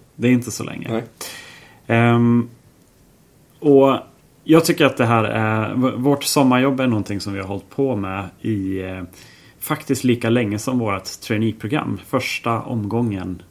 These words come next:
Speaker 1: eh, var tjugohundratretton. Och, eh, det är, det är alltid liksom en, så här,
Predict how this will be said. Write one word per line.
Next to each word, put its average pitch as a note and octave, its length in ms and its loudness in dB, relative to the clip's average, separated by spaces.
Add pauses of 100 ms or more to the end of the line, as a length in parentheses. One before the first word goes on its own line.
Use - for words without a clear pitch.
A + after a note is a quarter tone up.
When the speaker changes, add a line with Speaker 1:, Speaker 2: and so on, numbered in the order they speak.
(180)
Speaker 1:
eh, F#2+ 400 -8
var F#2 440 -10 (140)
tjugohundratretton. G2 1700 -8
Och, - 560 -8
eh, G#2 160 0 (880)
det A2+ 220 -2
är, G#2 400 -6 (320)
det - 80 -2
är - 40 2
alltid D3 400 4
liksom C#3+ 240 -2
en, G#2+ 320 -2
så A#2+ 100 -4
här, G#2+ 200 0